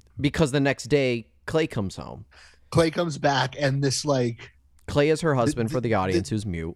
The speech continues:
Speaker 1: played by Viggo
Speaker 2: boyfriend.
Speaker 1: Mortensen. Or boyfriend, yes.
Speaker 2: I, I do think that's an important point, because this notion of them living in sin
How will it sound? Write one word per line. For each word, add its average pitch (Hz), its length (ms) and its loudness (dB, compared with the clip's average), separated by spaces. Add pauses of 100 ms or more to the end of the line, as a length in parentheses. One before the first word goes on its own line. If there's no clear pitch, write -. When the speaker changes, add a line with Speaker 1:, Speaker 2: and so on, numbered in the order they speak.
(140)
Speaker 1:
played 98 220 -2
by 98 140 0
Viggo 98 180 4
Speaker 2:
boyfriend. 101 240 -2
Speaker 1:
Mortensen. 82 320 -10 (100)
Or 139 80 2 (220)
boyfriend, 139 640 0
yes. 95 420 -4
Speaker 2:
I, 202 160 6 (140)
I 202 100 2
do 202 300 -4
think 202 280 -2
that's 175 280 -2
an 165 80 2
important 135 560 0
point, 113 440 0
because 120 760 0 (420)
this 135 220 2
notion 143 380 2
of 127 140 -4
them 123 200 4
living 120 380 -2
in 107 160 -2
sin 101 640 0